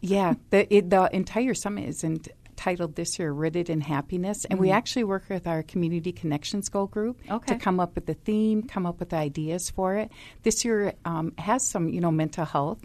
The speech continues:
Speaker 2: Yeah.
Speaker 1: components to it, and people that are, we're coming out of covid.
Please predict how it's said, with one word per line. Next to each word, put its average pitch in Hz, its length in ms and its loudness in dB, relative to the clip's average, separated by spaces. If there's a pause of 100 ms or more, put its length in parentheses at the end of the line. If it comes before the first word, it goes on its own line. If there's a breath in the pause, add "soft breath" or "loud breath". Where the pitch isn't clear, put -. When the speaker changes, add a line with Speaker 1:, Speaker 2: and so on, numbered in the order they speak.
(100)
Speaker 2:
Yeah. 165 220 -8
Speaker 1:
components 170 580 2
to 160 140 -2
it, 160 220 0
and 175 120 -2
people 180 420 -2
that 156 260 -4
are, 156 240 -2
we're 160 140 -6
coming 170 280 0
out 151 140 -2
of 156 80 -4
covid. 160 480 2